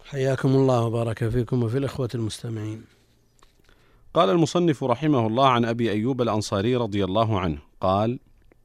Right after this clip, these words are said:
Speaker 2: قال رسول الله صلى الله عليه وسلم: "إذا أتى أحدكم الغائط فلا يستقبل القبلة ولا يولها ظهره،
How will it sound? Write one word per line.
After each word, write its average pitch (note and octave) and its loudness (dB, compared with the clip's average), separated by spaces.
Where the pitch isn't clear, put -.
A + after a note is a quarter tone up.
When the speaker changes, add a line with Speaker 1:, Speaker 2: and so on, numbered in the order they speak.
Speaker 2:
قال A2+ 6
رسول A2+ 0
الله A#2+ 0
صلى A2 -4
الله G#2+ 0
عليه A#2 -2
وسلم: B2+ -2
"إذا B2 4
أتى D#3 -2
أحدكم A#2+ -2
الغائط A#2+ -2
فلا A2+ 2
يستقبل A2 -2
القبلة B2 -2
ولا A#2+ 0
يولها A#2 0
ظهره، F#2+ 0